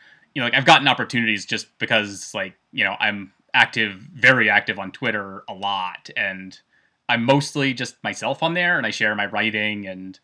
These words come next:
like, I've gotten literal opportunities, like, some of them that pay even to, um, I, and, yeah, and so, like, I've done a lot of, like, gig type work,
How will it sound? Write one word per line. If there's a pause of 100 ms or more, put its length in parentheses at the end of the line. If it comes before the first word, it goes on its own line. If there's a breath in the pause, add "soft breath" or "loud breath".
(580 soft breath)
like,
I've
gotten
literal
opportunities,
like, (180)
some
of
them
that
pay
even
to, (240)
um, (1200)
I, (280)
and, (560)
yeah,
and
so, (280)
like,
I've
done
a
lot
of,
like, (720)
gig
type
work,